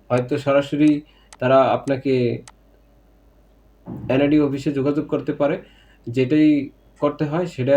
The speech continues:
আপনাকে তারা এসএমএসে জানাবে। তো সেটাই আপনারা করবেন। এই হচ্ছে আবেদনের,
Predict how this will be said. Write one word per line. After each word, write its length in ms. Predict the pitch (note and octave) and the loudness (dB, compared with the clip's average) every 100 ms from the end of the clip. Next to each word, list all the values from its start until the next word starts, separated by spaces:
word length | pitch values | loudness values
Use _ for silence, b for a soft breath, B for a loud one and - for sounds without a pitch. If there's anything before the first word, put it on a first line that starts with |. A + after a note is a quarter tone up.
| C3+ | 2
আপনাকে 320 | - C#3 D3 | -2 -6 -4
তারা 200 | C#3 C3+ B2+ | -4 -4 -2
এসএমএসে 360 | B2 C#3+ C#3 C#3 | -4 -6 -8 -6
জানাবে। 340 | C3 C#3 D#3 G3+ b b | -4 -4 -6 -10 b b
তো 60 | - B2 | -18 -8
সেটাই 240 | B2 C#3+ | -2 0
আপনারা 280 | C3+ C3 C3 | 0 -2 -4
করবেন। 400 | B2+ C#3 C#3 E3+ F#3 b b - | 0 -2 0 -4 -6 b b -2
এই 120 | D3+ | 0
হচ্ছে 200 | D3+ - | 0 2
আবেদনের, 520 | D3+ C#3+ D3 D3+ D#3 | 2 2 0 2 0